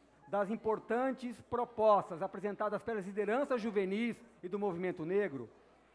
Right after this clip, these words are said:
que nos ajude ao poder local na discussão orçamentária de mais recursos para equipamentos e ações culturais e de esporte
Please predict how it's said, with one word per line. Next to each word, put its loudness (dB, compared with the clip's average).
que 0
nos 4
ajude 4
ao 4
poder 4
local 2
na 4
discussão 0
orçamentária 2
de -2
mais 4
recursos -2
para 4
equipamentos 0
e 0
ações 0
culturais 2
e -6
de -10
esporte 0